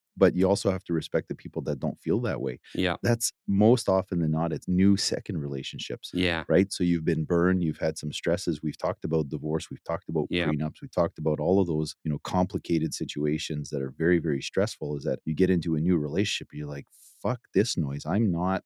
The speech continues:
Speaker 1: you know, holding up three quarters of the expense just 'cause I'm making more coin." So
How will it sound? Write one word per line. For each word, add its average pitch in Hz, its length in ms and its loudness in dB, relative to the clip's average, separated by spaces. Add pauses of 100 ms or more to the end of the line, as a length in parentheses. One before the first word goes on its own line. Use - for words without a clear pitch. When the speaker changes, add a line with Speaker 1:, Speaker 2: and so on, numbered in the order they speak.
(140)
Speaker 1:
you 82 140 -4
know, 80 260 -2
holding 85 380 0
up 85 180 -2 (100)
three 92 240 2
quarters 82 460 -2
of 73 160 -4
the 76 160 -6
expense 80 460 -6
just - 240 -8
'cause 73 160 -8
I'm 73 160 -4
making 73 340 -8
more 67 240 -10
coin." - 380 -6 (160)
So 113 420 8